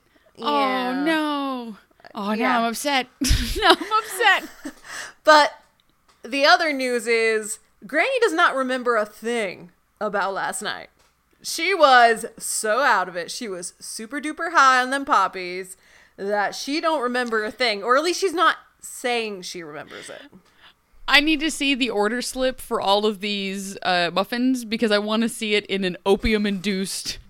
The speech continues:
Speaker 2: sleepwalking handwriting of Granny writing it herself. "I'm gonna make a million muffins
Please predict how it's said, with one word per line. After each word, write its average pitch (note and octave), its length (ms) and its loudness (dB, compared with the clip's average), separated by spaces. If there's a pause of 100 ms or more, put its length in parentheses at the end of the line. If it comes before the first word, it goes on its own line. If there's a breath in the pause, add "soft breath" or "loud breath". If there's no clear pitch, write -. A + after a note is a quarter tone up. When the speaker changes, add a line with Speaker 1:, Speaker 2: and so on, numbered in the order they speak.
(100)
Speaker 2:
sleepwalking G#3 920 0
handwriting G3+ 680 0
of G3 220 -2
Granny F#3 340 -2
writing F3 380 0
it F3+ 80 -4
herself. F3+ 460 -4 (520 loud breath)
"I'm C4 220 2
gonna F3 220 -6
make E3+ 340 -8
a D3+ 80 -8
million D#4 560 -2
muffins G#3 840 -2